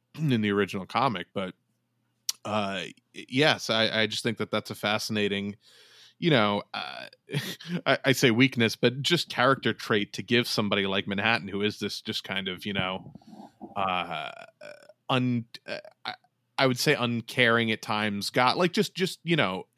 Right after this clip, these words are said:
ambivalent God at, you know, in general. But,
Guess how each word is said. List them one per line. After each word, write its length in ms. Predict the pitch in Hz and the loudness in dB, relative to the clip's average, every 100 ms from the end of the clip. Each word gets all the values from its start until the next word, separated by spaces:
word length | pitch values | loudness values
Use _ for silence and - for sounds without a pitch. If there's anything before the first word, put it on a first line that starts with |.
| - - | -20 -4
ambivalent 640 | 135 123 139 139 131 101 | 0 4 4 4 2 0
God 460 | 101 127 120 95 98 | 2 4 4 2 -2
at, 220 | 90 107 - - | -4 -8 -8 -12
you 320 | 110 101 107 | -10 -8 -6
know, 120 | 98 98 | -4 -6
in 100 | 95 | -2
general. 540 | 117 117 98 90 95 | 0 0 -2 -6 -8
But, 300 | - 98 95 | -4 -4 -4